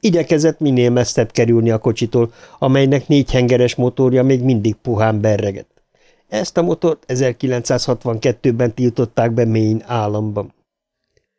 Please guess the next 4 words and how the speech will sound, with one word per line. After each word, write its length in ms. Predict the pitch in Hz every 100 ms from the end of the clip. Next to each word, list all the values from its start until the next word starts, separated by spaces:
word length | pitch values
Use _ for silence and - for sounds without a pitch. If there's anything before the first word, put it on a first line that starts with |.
| _ _ _ _ _ _ _ -
Nehezére 540 | 214 170 139 151 143
esett 380 | 143 127 135 -
a 60 |
mozgás, 600 | 127 120 113 117 104 -